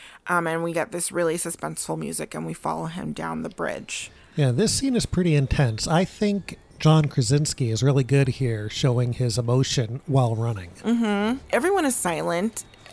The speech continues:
Speaker 1: but horrified. Like, normally you would expect everyone to be screaming, um, but the mom is holding her mouth, and the girl is not. She's just staring in disbelief. And we see something running, just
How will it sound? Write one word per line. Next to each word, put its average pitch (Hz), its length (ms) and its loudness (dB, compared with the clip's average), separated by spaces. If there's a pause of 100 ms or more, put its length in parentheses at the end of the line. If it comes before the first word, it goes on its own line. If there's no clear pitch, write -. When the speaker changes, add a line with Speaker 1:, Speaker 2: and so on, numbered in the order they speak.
Speaker 1:
but 190 180 0
horrified. - 680 -2
Like, 208 160 0
normally 254 380 2
you 214 120 2
would 190 100 0
expect - 500 -6
everyone 175 320 -4
to - 100 -8
be 160 100 -12
screaming, 247 800 0 (420)
um, 180 240 2
but 202 180 -4
the 170 80 -4
mom 220 640 2 (240)
is 175 540 -4 (100)
holding 202 360 0
her 190 120 -4
mouth, 165 640 -4
and 175 460 -2
the 165 580 4
girl 180 460 4
is 160 240 -6
not. 160 320 -4 (420)
She's 190 380 -6
just - 200 -6
staring 160 440 -8
in 151 120 -10
disbelief. 151 680 -8 (380)
And 175 240 0
we 185 80 0
see 196 260 -6
something 226 460 -2
running, 165 480 -6
just - 260 -8